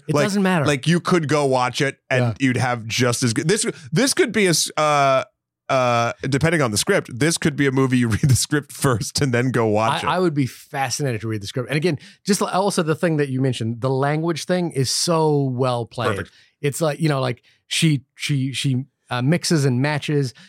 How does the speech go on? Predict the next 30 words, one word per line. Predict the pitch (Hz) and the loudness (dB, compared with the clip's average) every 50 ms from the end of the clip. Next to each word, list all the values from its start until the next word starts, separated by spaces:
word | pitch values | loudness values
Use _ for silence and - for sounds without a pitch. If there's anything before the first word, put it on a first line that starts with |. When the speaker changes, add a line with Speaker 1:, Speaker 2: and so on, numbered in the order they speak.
| _ - | _ -6
Speaker 1:
She | - - 180 | 0 2 2
has | 180 170 - | 2 2 0
to | - - | -4 -6
speak | - - 202 196 - - | -4 -2 -2 -2 -2 0
to | 190 160 135 | 0 2 2
her, | 156 147 143 135 123 - _ _ _ _ _ _ _ - | 2 2 2 0 0 -2 _ _ _ _ _ _ _ -6
um, | 135 131 131 135 139 147 | -4 -4 -4 -4 -4 -4
like, | 156 156 147 127 _ - | -2 -2 -4 -4 _ -8
the, | 143 139 151 151 | -2 0 0 0
the, | 156 135 139 147 139 135 | 0 0 0 0 0 2
the | 123 143 156 | 0 0 0
actual | 156 - 160 139 | 0 0 -4 -4
courtroom, | - - - 165 170 - 151 143 135 127 123 117 113 107 - _ _ | -4 -4 -2 -2 0 0 2 2 2 2 2 0 0 -2 -4 _ _
uh, | - 131 131 127 127 | -4 -4 -2 -2 -4
the, | 123 123 139 | -4 -4 -4
the | 127 113 127 131 | -4 -2 -2 -2
judge | 113 104 156 156 151 143 131 113 110 101 - _ _ _ _ _ | -2 0 0 0 2 0 -2 -4 -6 -12 -14 _ _ _ _ _
says | - - - 156 147 135 120 110 | -10 -4 -2 0 0 0 0 -2
that | 139 127 131 - - | -2 -2 -4 -6 -8
the, | 120 104 127 123 120 120 120 131 - | -6 -4 -2 0 0 0 0 -2 -2
um, | 120 120 117 113 113 117 110 | -2 -2 -2 -2 -4 -4 -4
the | 120 | -6
guardian | 110 - 135 135 143 151 143 139 139 131 131 | -4 -2 -2 0 0 0 -2 -2 -4 -4 -4
of | 107 113 110 98 | -6 -8 -8 -4
Daniel | - 123 120 123 127 127 123 120 113 107 | -2 -2 0 0 0 0 0 -2 -2 -2
while | 104 113 113 113 117 113 113 113 110 - _ _ _ - | -2 -2 0 0 2 0 0 -2 -4 -6 _ _ _ -10
the | 120 | -10
trial | 117 - - 139 131 131 131 131 | -8 -4 -2 -2 -2 0 -2 -2
is | 117 104 | -4 -4
on, | 113 104 98 98 95 92 | -4 -4 -4 -6 -8 -10